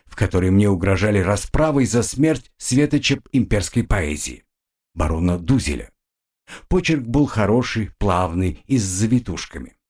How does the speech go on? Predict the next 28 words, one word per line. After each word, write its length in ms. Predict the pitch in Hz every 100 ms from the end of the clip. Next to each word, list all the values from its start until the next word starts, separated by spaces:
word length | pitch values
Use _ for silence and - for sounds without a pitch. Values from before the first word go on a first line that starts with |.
| _ - -
Текст 380 | - 110 104 -
был 180 | 87 90
написан 540 | 90 90 95 - 98 -
очень 300 | 98 120 123
грамотно, 560 | 131 82 69 - - _ _ -
и 120 | 143
в 80 | -
целом 440 | - 180 127 95
создалось 600 | - 131 104 127 131 131
впечатление, 720 | - - 123 135 - 170 156 123
что 180 | -
писала 460 | 120 131 143 139 139
женщина, 640 | 98 92 73 - 73 64 - _ - -
возможно, 640 | 98 101 156 139 123 117 -
юная 460 | 123 170 156 151 139
девушка, 520 | 110 85 80 - 82
которая 440 | - - 98 104
начиталась 640 | 104 104 101 127 123 117 -
опусов 560 | 127 123 113 - 123 -
покойного 560 | 98 - 101 98 98 104
поэта 520 | 117 151 160 95 76 - _
и 120 | 131
теперь 380 | 131 131 180 170
изливает 640 | 151 110 120 117 135 139 -
на 60 | 120
меня 260 | 110 113
свой 300 | - 104 101
гнев. 320 | 85 82 69